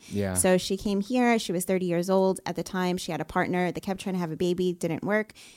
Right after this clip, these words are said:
Speaker 2: Uh, that ended up breaking up their relationship. So she started going to sperm banks
Speaker 1: Yes.
Speaker 2: to get knocked up.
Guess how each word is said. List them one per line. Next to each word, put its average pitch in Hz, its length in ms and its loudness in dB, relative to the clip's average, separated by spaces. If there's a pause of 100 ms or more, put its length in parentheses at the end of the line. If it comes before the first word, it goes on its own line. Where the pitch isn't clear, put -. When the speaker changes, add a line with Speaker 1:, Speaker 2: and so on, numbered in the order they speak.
(180)
Speaker 2:
Uh, 170 160 6
that 185 220 4
ended 202 180 2
up - 100 2
breaking 180 280 -2
up - 80 -8
their 170 100 2
relationship. 208 580 0
So - 120 -6
she 190 160 -6
started 196 240 0
going 180 220 2
to 175 120 -8
sperm 160 360 -2
banks 95 520 -2
Speaker 1:
Yes. 156 380 -2 (120)
Speaker 2:
to - 80 -18
get - 200 -6 (160)
knocked 156 280 -10
up. - 220 -10